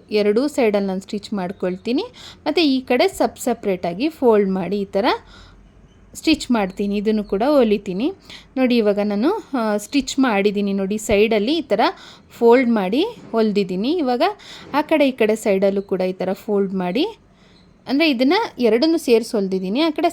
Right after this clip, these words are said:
ಸಪ್ ಸಪ್ರೇಟಾಗಿ ಹೊಲ್ದಿದ್ದೀನಿ. ಒಂದು ಕಡೆ ಮಾತ್ರ, ಆ, ಜಾಗ ಇದೆ. ನೋಡಿ ಇವಾಗ ಇದನ್ನು ಸ್ಟಿಚ್ ಮಾಡ್ಕೋತಾ ಇದ್ದೀನಿ. ಒಂದು ಸೈಡ್ ಬಿಟ್ಟು ಸುತ್ತಲೂ ಕೂಡ ಹೊಲಿಗೆ ಹಾಕ್ಕೊಬೇಕು.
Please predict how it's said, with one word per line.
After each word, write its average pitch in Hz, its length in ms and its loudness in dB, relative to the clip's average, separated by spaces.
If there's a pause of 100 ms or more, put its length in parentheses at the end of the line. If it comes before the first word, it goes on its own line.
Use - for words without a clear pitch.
ಸಪ್ 262 240 -4
ಸಪ್ರೇಟಾಗಿ 254 520 0
ಹೊಲ್ದಿದ್ದೀನಿ. 185 460 -2 (100)
ಒಂದು 254 260 0
ಕಡೆ 240 160 0 (120)
ಮಾತ್ರ, 196 300 -2 (680)
ಆ, 220 80 -2 (240)
ಜಾಗ 214 200 4 (200)
ಇದೆ. 208 160 0 (920)
ನೋಡಿ 247 240 0
ಇವಾಗ 220 260 2
ಇದನ್ನು 226 300 0
ಸ್ಟಿಚ್ 247 340 -6
ಮಾಡ್ಕೋತಾ 196 480 -2
ಇದ್ದೀನಿ. 180 260 -6 (500)
ಒಂದು 240 220 0
ಸೈಡ್ 254 240 2
ಬಿಟ್ಟು 233 300 0
ಸುತ್ತಲೂ 233 400 -4
ಕೂಡ 202 120 4 (100)
ಹೊಲಿಗೆ 190 300 0
ಹಾಕ್ಕೊಬೇಕು. 185 600 -4